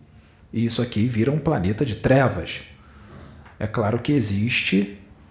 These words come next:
um controle com relação a isso. Mas mesmo havendo um controle, a quantidade de espíritos rebeldes, viciosos e com instintos animais aflorados,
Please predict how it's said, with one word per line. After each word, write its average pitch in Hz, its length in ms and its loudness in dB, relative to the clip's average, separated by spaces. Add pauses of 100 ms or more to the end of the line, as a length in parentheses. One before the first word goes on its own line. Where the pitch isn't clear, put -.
(240)
um 147 100 2
controle 165 680 6
com - 180 -8
relação 110 500 -2
a 113 60 0
isso. 113 500 -6 (1000)
Mas 120 200 0
mesmo 170 300 4
havendo 123 280 0
um 110 60 -4
controle, 143 720 4 (220)
a 117 100 -4
quantidade 151 540 0
de 143 100 -4
espíritos 127 400 -2
rebeldes, 107 580 -2
viciosos 95 1160 0
e 117 160 -4
com 98 240 -4
instintos 98 480 -4
animais 90 420 -4
aflorados, 135 680 -2